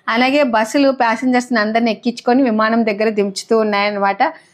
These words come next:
ఆ సన్నివేశం అనేది మనిషికి చాలా సంతోషం అనిపించింది. So, చూడండి, ఎంత బాగా పైకి వెళ్తూ ఉంది కదా. ఈ హెలికాప్టర్లో నాకు తెలిసి ఒక ముగ్గురో నలుగురో కూర్చుంటారేమో. ఇక్కడ నేర్చుకున్నట్టు అనిపించిందండి. అంటే,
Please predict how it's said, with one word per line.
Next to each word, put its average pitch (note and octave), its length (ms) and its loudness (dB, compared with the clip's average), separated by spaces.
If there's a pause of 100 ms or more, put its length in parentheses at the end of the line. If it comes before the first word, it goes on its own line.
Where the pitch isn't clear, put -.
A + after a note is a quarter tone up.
(160)
ఆ C4 120 0
సన్నివేశం D4 720 0
అనేది B3+ 240 0
మనిషికి B3 460 -2
చాలా A#3 420 0
సంతోషం A3+ 500 -4
అనిపించింది. G#3+ 720 -4 (480)
So, A#3+ 80 2 (100)
చూడండి, C4+ 300 2
ఎంత G#3+ 280 -2
బాగా G3+ 400 0
పైకి G#3 360 -2
వెళ్తూ G#3+ 380 0
ఉంది G#3 220 0
కదా. B3 300 -2 (380)
ఈ C4+ 140 4
హెలికాప్టర్లో C#4+ 640 2
నాకు B3+ 260 0
తెలిసి B3 260 -2
ఒక D4+ 140 -2
ముగ్గురో A3+ 340 2
నలుగురో A3+ 380 0
కూర్చుంటారేమో. G#3+ 880 -2 (600)
ఇక్కడ D4+ 280 2
నేర్చుకున్నట్టు D#4 760 2
అనిపించిందండి. A#3+ 840 0
అంటే, B3+ 600 0